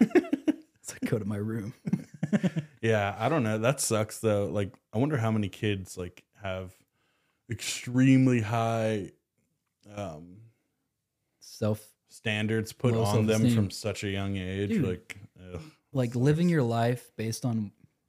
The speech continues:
Speaker 1: a number, the G P A
Speaker 2: That you're
Speaker 1: is
Speaker 2: not
Speaker 1: like
Speaker 2: in control of.
Speaker 1: Which, like, I totally understand because my self-esteem was shot every day 'cause, like,
Speaker 2: Yeah.
Speaker 1: I was the last kid to, like, finish tests 'cause I had A D H D. Like, I, literally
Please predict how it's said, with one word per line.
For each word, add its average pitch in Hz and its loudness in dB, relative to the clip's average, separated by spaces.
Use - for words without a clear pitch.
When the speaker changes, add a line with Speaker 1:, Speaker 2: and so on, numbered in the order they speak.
Speaker 1:
a 123 -2
number, 113 0
the 113 -6
G 110 0
P 110 2
A 117 4
Speaker 2:
That 113 2
you're 113 4
Speaker 1:
is 104 4
Speaker 2:
not 104 2
Speaker 1:
like 104 -2
Speaker 2:
in 104 -2
control 98 -2
of. 107 -2
Speaker 1:
Which, 147 0
like, 131 2
I 135 -4
totally 170 -2
understand 107 -4
because 92 -10
my 143 2
self-esteem - -4
was 92 -14
shot 110 -4
every 113 -6
day 123 -6
'cause, 98 -10
like, 95 -14
Speaker 2:
Yeah. 95 -20
Speaker 1:
I - -2
was 156 2
the 127 0
last 127 0
kid 143 0
to, 131 -4
like, 113 -6
finish 131 0
tests - -4
'cause 107 -8
I 95 -4
had 98 -6
A 104 -6
D 117 -4
H 113 -10
D. 107 -16
Like, 98 -10
I, 127 -6
literally 139 0